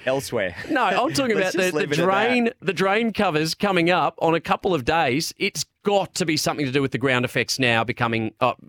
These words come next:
Speaker 2: so much more, uh, I guess you'd say, prominent back in the sport again.
Speaker 1: Yeah, look, I I know Vegas, uh, the organisers there were heavily criticised at the time for it. Yes, they lo-, lost a lot of time. There's a due diligence process that needs to take place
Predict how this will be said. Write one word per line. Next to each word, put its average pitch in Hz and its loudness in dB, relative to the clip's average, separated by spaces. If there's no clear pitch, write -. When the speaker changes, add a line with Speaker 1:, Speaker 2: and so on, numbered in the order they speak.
Speaker 2:
so 165 0
much 135 -2
more, 143 2
uh, 113 2
I 110 0
guess 113 -4
you'd 120 -8
say, 127 0
prominent 143 -2
back 143 0
in 139 0
the 127 0
sport 139 -2
again. 110 -4
Speaker 1:
Yeah, 104 0
look, 127 -4
I 143 0
I 131 0
know 135 2
Vegas, 120 -2
uh, 101 0
the 110 -2
organisers 123 -2
there 123 0
were 98 -4
heavily 113 -6
criticised 98 -6
at - -16
the 90 -14
time 104 -4
for 107 -4
it. 107 -8
Yes, 117 -2
they 110 -2
lo-, 101 -4
lost 113 -4
a - -12
lot 104 -4
of 98 -10
time. 101 -4
There's 143 -2
a 139 -2
due 151 -4
diligence 117 -4
process 104 -6
that 80 -18
needs 104 -8
to 113 -12
take 101 -6
place 101 -6